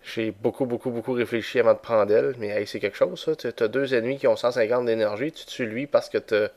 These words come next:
utilisé ça dessus. Il va, ça va faire cent cinquante d'énergie sur l'autre. Incroyable. Fait que j'ai bien confiance de réussir l'acte trois.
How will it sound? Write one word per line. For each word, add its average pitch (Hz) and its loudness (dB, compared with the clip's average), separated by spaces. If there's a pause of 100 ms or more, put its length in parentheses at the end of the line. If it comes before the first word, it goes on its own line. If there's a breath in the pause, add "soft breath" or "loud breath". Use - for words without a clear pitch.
(220)
utilisé 110 -6
ça 127 0
dessus. 113 -4 (840 soft breath)
Il 101 -10
va, 98 -8
ça - 2
va 95 8
faire 107 -2
cent 139 2
cinquante 131 2
d'énergie 117 0 (180)
sur - -8
l'autre. 107 -2 (1120)
Incroyable. 98 0 (600 soft breath)
Fait - -12
que 92 0
j'ai 101 -4
bien 120 6
confiance 123 2
de 110 0
réussir 104 -2
l'acte 101 0
trois. 110 -4